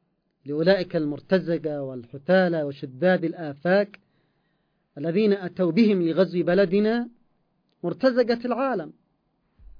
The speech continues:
من مختلف أصقاع العالم، من مختلف أصقاع المعمورة، من شتى الأقطار،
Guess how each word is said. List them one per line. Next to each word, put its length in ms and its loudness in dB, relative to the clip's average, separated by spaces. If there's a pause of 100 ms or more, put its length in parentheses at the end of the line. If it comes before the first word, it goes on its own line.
(280)
من 160 2
مختلف 500 -2
أصقاع 440 0
العالم، 580 -6
من 160 -16
مختلف 520 -8 (160)
أصقاع 380 -6
المعمورة، 640 -6
من 120 -16
شتى 320 -14
الأقطار، 600 -8